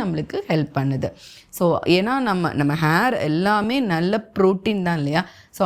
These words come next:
அதுக்குரிய அந்த புரோட்டீன் சப்ளிமெண்ட் இந்த ஃப்ளாக்ஸ் சீட்ல இருக்கு ஒமேகா த்ரீ மூலமா. So, நீங்க ஃபர்ஸ்ட் எடுக்க வேண்டியது ஆலோவேரா, சோத்துக்கத்தாழை,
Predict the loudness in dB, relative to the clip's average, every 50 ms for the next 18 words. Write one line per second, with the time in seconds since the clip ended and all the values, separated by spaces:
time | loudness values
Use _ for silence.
0 | 4 4 4 0 -2 0 0 0 0 2 0 0 0 -2 -2 -6 -6 -2 2 4
1 | 4 4 2 0 -2 -2 -2 0 -2 -2 0 0 0 0 0 -2 -4 -4 -4 -4
2 | -4 -2 -2 -2 -2 0 0 -2 -2 0 0 0 0 0 -2 -6 -6 -4 -4 -2
3 | -2 -2 -2 0 0 -2 -2 -2 0 0 0 0 0 0 0 0 0 0 0 0
4 | -2 -2 0 0 0 0 0 0 -2 -2 0 0 0 -2 -2 -4 -6 -12 -20 -20
5 | -20 -20 -20 _ _ -6 -2 0 2 2 2 0 -2 2 2 2 2 2 0 0
6 | 0 2 0 0 0 0 0 0 0 0 0 0 2 0 0 -2 -4 -2 -2 0
7 | 0 2 2 2 2 0 0 0 -2 -2 -2 -2 -2 0 0 -2 -2 -2 -4 -2
8 | 0 0 0 2 0 -2